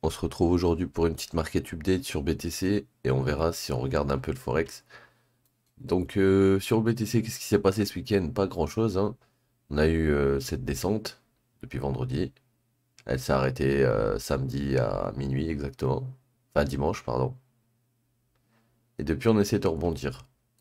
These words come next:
On s'est pas arrêté n'importe où. Si on va en H quatre, on voit bien que on a été méché la mèche de cette bougie.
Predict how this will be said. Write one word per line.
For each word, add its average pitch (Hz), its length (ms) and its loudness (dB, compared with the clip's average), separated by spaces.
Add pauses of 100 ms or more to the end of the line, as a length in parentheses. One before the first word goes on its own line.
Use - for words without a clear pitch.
(1200)
On - 120 -20
s'est - 160 -6
pas 107 120 4
arrêté 98 240 6
n'importe 85 340 0
où. 90 200 -2 (2000)
Si - 140 -10
on 80 100 2
va 78 100 4
en 78 120 4
H 71 100 -4
quatre, - 380 0 (1700)
on 67 100 -4
voit 73 120 2
bien 82 200 2
que 80 340 2 (640)
on 76 80 0
a 78 80 4
été 76 180 -2
méché 80 560 -2 (380)
la 65 100 0
mèche 76 480 -2 (140)
de 57 240 -8
cette 65 200 -4
bougie. 76 380 -10